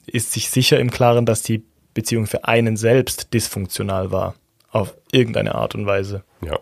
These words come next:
Speaker 1: Aber was sind denn die Manipulationsvorgänge in toxischen Beziehungen?
Speaker 2: Es gibt da zum Beispiel Gaslighting, was wahrscheinlich viele von euch kennen. Ähm, das ist einfach ein Verhalten, wenn man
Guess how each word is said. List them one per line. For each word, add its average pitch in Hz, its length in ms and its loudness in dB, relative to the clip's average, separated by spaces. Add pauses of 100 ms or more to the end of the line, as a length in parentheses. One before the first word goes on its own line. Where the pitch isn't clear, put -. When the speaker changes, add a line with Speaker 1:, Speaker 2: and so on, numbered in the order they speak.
(340)
Speaker 1:
Aber 117 200 0
was 113 100 2
sind 127 200 4
denn 123 180 4
die 110 320 4
Manipulationsvorgänge 104 1600 0
in 95 260 -8
toxischen 104 480 -10
Beziehungen? 95 600 -8 (540)
Speaker 2:
Es - 160 -12
gibt - 240 -6
da 71 440 4
zum - 160 -4
Beispiel 76 260 -2
Gaslighting, 78 640 2
was 76 200 -4
wahrscheinlich 76 360 0
viele 85 220 -4
von 78 160 0
euch 71 180 0
kennen. 92 580 -2
Ähm, 73 260 -2
das - 180 -14
ist - 140 -10
einfach - 400 -2 (500)
ein 78 120 -4
Verhalten, 73 680 -2 (140)
wenn 76 280 2
man 69 420 2